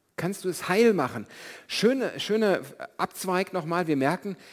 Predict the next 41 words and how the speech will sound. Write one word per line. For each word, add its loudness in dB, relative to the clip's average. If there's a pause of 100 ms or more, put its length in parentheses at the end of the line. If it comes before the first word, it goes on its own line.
(140)
in 0
dem 4
Wort -2
heilig, 2
Heiligung 4
kommt -4
das -4
Wort -4
heil 4
drin -2
vor, -10 (220)
ja. -6 (340)
Wenn -6
etwas -6
heil 4
geworden -6
ist. -16 (920)
Ja, -6
wir -2
nähern 2
uns -6
so 0
langsam 4
dieser 2
Wortbedeutung 0
an. -4 (380)
Bei 0
so -2
einer, 2 (540)
ja, -6 (880)
thematischen 0
Predigt 2
ist -4
ja 0
manchmal 0
hilfreich, 0
sich -10
erstmal -4
so -4
ein -2
bisschen -6